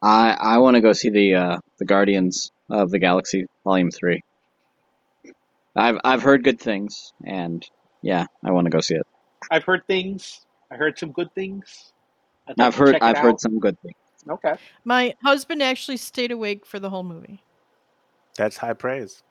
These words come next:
Speaker 3: It is.
Speaker 1: Is that,
Speaker 3: It is
Speaker 1: is
Speaker 3: high
Speaker 1: that,
Speaker 3: praise.
Speaker 1: that's a mark of a good movie?
Speaker 3: It is in his world, yes. He said, he also said it was good.
Speaker 4: Which is
Speaker 2: That's
Speaker 4: very
Speaker 2: high
Speaker 4: high
Speaker 2: praise.
Speaker 4: praise.
Speaker 3: That was his, that was his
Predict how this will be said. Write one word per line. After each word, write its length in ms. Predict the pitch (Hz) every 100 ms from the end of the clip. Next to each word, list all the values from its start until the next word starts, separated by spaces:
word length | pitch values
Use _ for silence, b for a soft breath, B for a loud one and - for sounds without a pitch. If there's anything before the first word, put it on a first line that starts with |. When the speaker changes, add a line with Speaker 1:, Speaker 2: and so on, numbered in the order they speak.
| _ _ -
Speaker 3:
It 160 | 226
is. 180 | 240 220
Speaker 1:
Is 100 | -
that, 200 | 110 107
Speaker 3:
It 100 | 202
is 120 | 214
Speaker 1:
is 20 | 208
Speaker 3:
high 160 | 107
Speaker 1:
that, 180 | 107 117
Speaker 3:
praise. 120 | 110 104
Speaker 1:
that's 320 | 113 113 -
a 40 |
mark 240 | 117 117 123
of 80 | 113
a 40 |
good 180 | 117 113
movie? 340 | 120 127 139 _ _ _
Speaker 3:
It 220 | 220 226 -
is 440 | 220 226 190 175
in 160 | 180 190
his 260 | 214 196
world, 300 | 185 175 156 165
yes. 440 | 165 139 - _ _ _ _ _
He 160 | - 208
said, 380 | - 233 226 220
he 140 | 240
also 320 | 240 254 262
said 360 | 226 226 208 202 _ _ _ _ _ -
it 60 | 190
was 160 | 180
good. 200 | - 160 _ _ _ _ _ _
Speaker 4:
Which 260 | 120 120 -
is 100 | 110
Speaker 2:
That's 100 | 104
Speaker 4:
very 260 | - 147 113
Speaker 2:
high 120 | 98
Speaker 4:
high 40 |
Speaker 2:
praise. 140 | 95 120
Speaker 4:
praise. 260 | 107 - _ -
Speaker 3:
That 120 | 220
was 160 | 247 269
his, 120 | 269 -
that 120 | 277
was 160 | 285 -
his 200 | 262